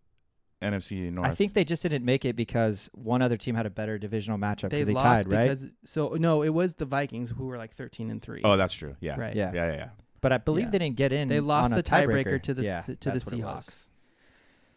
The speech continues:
Speaker 3: You, you stash J-, J Mo, dude. You stash J Mo,
Speaker 2: Yeah.
Speaker 3: and I'll keep two defenses. Sounds fair? <laughs>
Speaker 1: That works. <laughs> That's a fair trade, dude.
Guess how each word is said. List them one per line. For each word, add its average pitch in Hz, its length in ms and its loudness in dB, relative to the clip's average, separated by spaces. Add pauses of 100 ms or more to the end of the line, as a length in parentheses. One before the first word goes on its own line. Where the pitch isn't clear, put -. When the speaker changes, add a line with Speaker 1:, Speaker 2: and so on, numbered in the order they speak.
(400)
Speaker 3:
You, 180 220 -16
you 190 240 0
stash 127 400 -2
J-, 120 260 -8
J 117 160 -4
Mo, 113 200 -6
dude. 113 240 -10 (720)
You 147 140 0
stash 185 300 0
J 147 180 0
Mo, 143 100 6
Speaker 2:
Yeah. 117 140 4 (100)
Speaker 3:
and 147 120 0
I'll 139 100 2
keep - 240 -4
two 131 140 -2
defenses. 117 720 -8
Sounds 135 260 -6
fair? 156 220 0 (180)
<laughs> - 120 4 (1000)
Speaker 1:
That 131 140 12
works. 151 400 8 (1200)
<laughs> - 0 -
That's 113 240 0
a 135 60 4
fair 143 240 2
trade, 120 420 0
dude. 123 300 -2